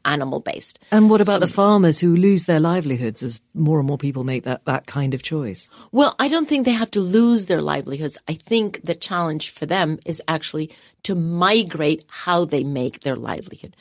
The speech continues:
Speaker 1: So it doesn't mean that we're no longer going to depend on land, does it? It actually means that we're going to regenerate land, and we're gonna have land that is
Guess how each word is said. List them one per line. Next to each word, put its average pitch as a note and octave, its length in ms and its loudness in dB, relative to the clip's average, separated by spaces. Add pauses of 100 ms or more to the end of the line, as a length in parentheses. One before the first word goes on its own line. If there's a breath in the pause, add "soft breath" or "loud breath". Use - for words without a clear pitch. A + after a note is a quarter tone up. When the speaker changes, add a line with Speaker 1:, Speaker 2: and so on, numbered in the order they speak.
(200 soft breath)
Speaker 1:
So - 120 0
it F3+ 100 0
doesn't A#3 320 -2
mean F#3 300 0
that D#3+ 160 -2
we're E3 140 0
no E3 180 0
longer D3+ 400 0
going C#3+ 240 -4
to C#3+ 80 -10
depend C#3+ 480 -6
on C#3+ 160 -6
land, C#3 500 -6
does A#2 220 -4
it? - 160 -12 (340 soft breath)
It C#3+ 140 0
actually E3 340 -2
means D#3 440 0
that D3 160 -6
we're D3+ 180 0
going D3 340 -2
to D3 180 -6
regenerate D3+ 840 -4
land, - 340 -8 (300 loud breath)
and D3 120 0
we're D3+ 120 0
gonna C#3 180 -2
have C#3 300 -6
land C#3+ 380 -2
that A2+ 300 -6
is C3+ 360 -2